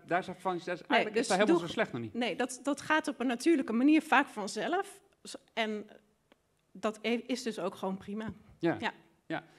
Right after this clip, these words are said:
Speaker 1: En, en nou, eh, want ik begreep van jou dat je juist ook zei, juist die korte kleine zinnetjes zijn voor baby veel makkelijker. Daar leren ze taal beter door dan dat je gelijk een soort van volwassene, normale, lange zinnen gaat maken.
Speaker 2: Ja, die hele ingewikkelde zinnen, daar halen ze nog steeds een heleboel informatie uit, hè?
Speaker 1: Mhm.
Speaker 2: Dus die, die, die hele kleine baby's, je denkt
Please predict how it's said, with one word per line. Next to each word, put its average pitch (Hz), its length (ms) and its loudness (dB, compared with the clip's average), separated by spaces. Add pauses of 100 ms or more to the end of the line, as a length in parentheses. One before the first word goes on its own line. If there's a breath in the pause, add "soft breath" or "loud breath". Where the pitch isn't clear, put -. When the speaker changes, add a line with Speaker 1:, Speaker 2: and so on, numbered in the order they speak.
(100)
Speaker 1:
En, 147 200 0
en - 60 -4
nou, 160 200 2
eh, 147 140 -6 (160)
want 147 120 -6
ik - 60 -8
begreep 165 260 -4
van 170 80 -6
jou 156 140 -2
dat 147 80 -14
je 156 80 -10
juist 156 260 2
ook 151 80 -8
zei, 143 160 -4
juist 151 240 2
die 151 140 -6
korte 160 320 0
kleine 147 260 0
zinnetjes 165 360 -4
zijn 147 160 -4
voor 131 80 -16
baby 135 340 -6 (300)
veel 123 180 0
makkelijker. 196 520 2
Daar 160 120 -2
leren 143 340 -4
ze - 160 -14
taal 131 260 -2
beter 180 360 0
door 196 260 -6
dan 170 180 -6
dat 160 180 -8
je 160 80 -8
gelijk 151 340 -6
een - 60 -20
soort 139 200 -10
van 139 320 -10 (160)
volwassene, 131 460 -4
normale, 123 380 -4
lange 127 260 -2
zinnen 101 260 -10
gaat - 180 -16 (160)
maken. 92 360 -12 (120)
Speaker 2:
Ja, - 240 -8
die 202 120 0
hele 220 280 2
ingewikkelde 220 540 -2
zinnen, 220 240 -2
daar 208 120 6
halen 233 240 4
ze 240 100 -2
nog 226 120 0
steeds 320 320 0
een 240 80 0
heleboel 220 260 2
informatie 214 640 -2
uit, 160 260 -6
hè? 202 80 -4
Speaker 1:
Mhm. 294 100 0
Speaker 2:
Dus 240 200 -4
die, 185 280 -6
die, 180 340 -10
die 196 180 -8
hele 190 480 0
kleine 226 300 0
baby's, 233 360 0
je 185 220 -6
denkt 226 320 -2